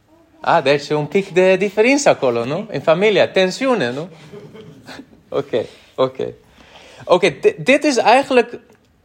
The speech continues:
ehm, de, de belangrijkste tegenargument tegen het auteurschap van Paulus vinden we in Hebreeën twee.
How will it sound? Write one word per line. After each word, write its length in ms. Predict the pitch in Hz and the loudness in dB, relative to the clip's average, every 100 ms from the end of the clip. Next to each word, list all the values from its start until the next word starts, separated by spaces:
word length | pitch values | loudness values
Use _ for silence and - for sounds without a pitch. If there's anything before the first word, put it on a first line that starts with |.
| _ | _
ehm, 300 | 170 175 170 - | -4 -4 -8 -16
de, 180 | 151 165 - | -6 -6 -6
de 180 | 151 175 | -4 -2
belangrijkste 960 | 160 196 277 277 214 - - 180 165 - _ | 0 2 2 4 2 0 -2 0 0 -6 _
tegenargument 1160 | 220 254 262 202 180 185 165 160 202 180 - _ | 2 2 2 0 2 0 -4 0 0 0 -6 _
tegen 500 | - 254 262 - 135 143 | 2 2 2 0 -2 -4
het 160 | 151 | -10
auteurschap 680 | - 160 165 196 185 - 151 | -2 -2 -2 -4 -2 -6 -6
van 180 | - 135 | -8 -2
Paulus 520 | 151 127 110 143 - - | 2 2 0 -6 -10 -10
vinden 180 | 165 | -6
we 60 | 156 | -6
in 160 | 151 147 | -6 -6
Hebreeën 300 | 139 131 123 | -6 -6 -8
twee. 300 | - 69 | -12 -14